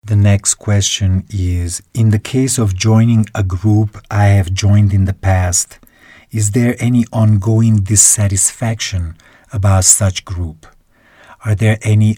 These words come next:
unmet needs that are important for me to talk about with the group, host,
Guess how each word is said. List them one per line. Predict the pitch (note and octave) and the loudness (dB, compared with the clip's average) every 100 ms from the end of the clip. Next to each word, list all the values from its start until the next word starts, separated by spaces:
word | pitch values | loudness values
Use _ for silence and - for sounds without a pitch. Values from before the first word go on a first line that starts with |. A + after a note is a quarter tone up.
| - | -2
unmet | G#2 A2 A2 G#2 G2+ - | 0 2 4 2 0 0
needs | G#2 A2+ G#2+ F#2+ - | 2 2 2 0 -2
that | G#2 G2+ - | -2 -2 -2
are | G#2 G#2 | 0 0
important | G2 G2 A2+ G#2+ A#2 | 0 -2 -6 -4 -6
for | - G#2+ | -4 0
me | G#2 G2 | 0 0
to | G#2 | -4
talk | - G#2 G#2+ | -4 -2 -2
about | G#2 F#2+ F#2 F2+ F#2+ | -4 -2 0 -2 -4
with | F#2+ | -6
the | G2 | -6
group, | - G2 G#2 G#2 - - - _ - - | -4 -2 0 -2 -8 -20 -20 _ -10 -2
host, | G#2 G#2 - | 2 2 0